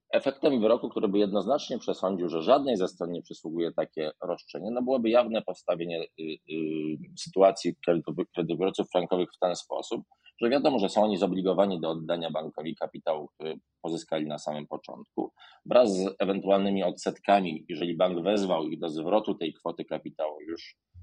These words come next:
po stwierdzeniu orzeczenia nieważności umowy, zaś kredytobiorcy mogliby odzyskać te, tą sumę rat kapitałowo-odsetkowych, które do tej pory do,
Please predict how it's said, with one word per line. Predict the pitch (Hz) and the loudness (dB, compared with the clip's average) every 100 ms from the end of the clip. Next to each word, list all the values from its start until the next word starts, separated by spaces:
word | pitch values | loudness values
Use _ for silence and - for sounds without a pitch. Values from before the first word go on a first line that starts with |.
| - | -6
po | 92 | -6
stwierdzeniu | - - 80 85 82 | -4 -4 -2 0 0
orzeczenia | 82 87 82 | 0 -2 -2
nieważności | 80 80 76 78 - - | 0 -2 -2 -8 -8 -12
umowy, | - 73 76 87 247 - - - _ | -10 -8 -6 -4 -4 -6 -14 -20 _
zaś | 131 - | -2 2
kredytobiorcy | 170 - 131 110 113 107 | 0 2 4 2 2 0
mogliby | 98 95 101 95 | 2 4 2 2
odzyskać | 92 85 85 85 - | 2 0 0 -4 -4
te, | - 95 - - - | -2 -2 -2 -12 0
tą | 101 | 2
sumę | 98 90 85 | 2 0 0
rat | 80 - | 0 -2
kapitałowo-odsetkowych, | 82 85 82 80 78 78 - 80 76 78 - | -6 -2 0 0 0 -4 -12 -10 -8 -8 -8
które | 82 80 78 - _ | -6 -2 -2 -6 _
do | 78 - | -4 -2
tej | 82 | -4
pory | - 73 | -2 -6
do, | 73 | -6